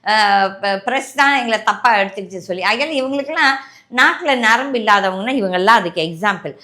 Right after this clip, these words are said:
அதனால இவங்க எல்லாரும் வந்துட்டு, இவங்க சண்டே எல்லாம் வந்துட்டு அவங்களுக்குள்ளார உள்ளார either should be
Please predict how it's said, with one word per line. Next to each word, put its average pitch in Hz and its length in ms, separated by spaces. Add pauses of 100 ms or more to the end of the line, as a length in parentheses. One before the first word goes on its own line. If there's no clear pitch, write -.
(300)
அதனால 285 380
இவங்க 302 320
எல்லாரும் 320 440
வந்துட்டு, 294 380 (100)
இவங்க 269 260
சண்டே 285 360
எல்லாம் 277 340
வந்துட்டு 254 340 (560)
அவங்களுக்குள்ளார 320 720
உள்ளார 285 360
either 247 340
should 226 260
be 277 140